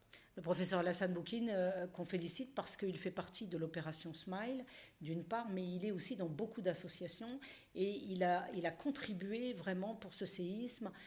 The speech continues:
en essayant d'obtenir, euh, de toutes parts des dons pour que l'on puisse aussi nous-mêmes les distribuer comme d'autres associations. Alors,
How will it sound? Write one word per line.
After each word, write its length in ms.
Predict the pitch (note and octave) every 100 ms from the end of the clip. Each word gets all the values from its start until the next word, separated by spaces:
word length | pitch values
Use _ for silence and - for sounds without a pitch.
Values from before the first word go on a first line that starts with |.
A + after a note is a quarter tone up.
| - -
en 100 | F3
essayant 540 | G3+ - F#3+ F#3+ A3
d'obtenir, 680 | G3 F3+ - F3+ G3 G#3 F3+
euh, 220 | E3 D#3+
de 160 | D#3 D#3+
toutes 320 | D#3+ B3 -
parts 400 | A3 A3+ A#3+ F#3
des 180 | D#3+ F#3+
dons 340 | G3 A3 C#4 - - -
pour 140 | F3+
que 80 | -
l'on 140 | G3 F#3
puisse 280 | A3 G#3+
aussi 320 | A3+ - - A#3
nous-mêmes 380 | A3 G#3 A3
les 140 | G#3 D#3+ E3
distribuer 420 | - E3+ G#3 B3
comme 300 | A3 F#3 E3+
d'autres 420 | A3+ B3 - F3
associations. 720 | E3+ G3 - F3 - - C#3+ - - - -
Alors, 280 | G3+ G3